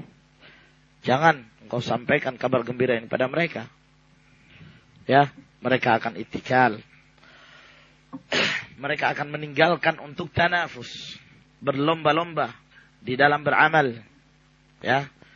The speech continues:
mereka nanti hanya mencukupkan diri, menyandarkan diri kepada tauhid mereka, lalu tidak berlomba-lomba untuk mendekatkan diri, memperbanyak ketaatan pada Allah Subhanahu wa taala.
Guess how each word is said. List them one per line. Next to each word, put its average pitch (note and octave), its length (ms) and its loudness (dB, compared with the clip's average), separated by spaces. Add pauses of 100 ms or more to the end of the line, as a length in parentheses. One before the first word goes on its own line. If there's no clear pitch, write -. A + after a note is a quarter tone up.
(300)
mereka B2+ 320 -2
nanti E3+ 400 2 (800)
hanya D#3+ 240 6
mencukupkan D3 640 -6
diri, D#3+ 240 0
menyandarkan D3 560 -4
diri D3+ 240 -4
kepada C#3 240 2
tauhid C3+ 320 -2
mereka, C#3 320 -4
lalu E3 320 0 (480)
tidak C3+ 400 0 (400)
berlomba-lomba D#3 720 0
untuk D3+ 320 -8 (560)
mendekatkan D3 640 -6
diri, D#3+ 400 6
memperbanyak D3 560 -4
ketaatan D3+ 480 -8
pada C3+ 200 -2
Allah D3+ 200 -6
Subhanahu B2+ 400 -8
wa - 20 -18
taala. - 380 -4